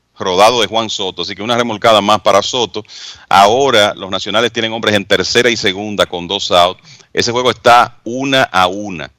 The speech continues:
Los Mets, con un sencillo remolcador de Pete Alonso, habían tomado ventaja en el primero, pero ya los Nacionales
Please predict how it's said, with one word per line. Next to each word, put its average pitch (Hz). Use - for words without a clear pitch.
Los 90
Mets, 107
con 98
un 107
sencillo 117
remolcador 104
de 98
Pete 107
Alonso, 110
habían 98
tomado 98
ventaja 101
en 107
el 104
primero, 107
pero 92
ya 85
los 104
Nacionales 95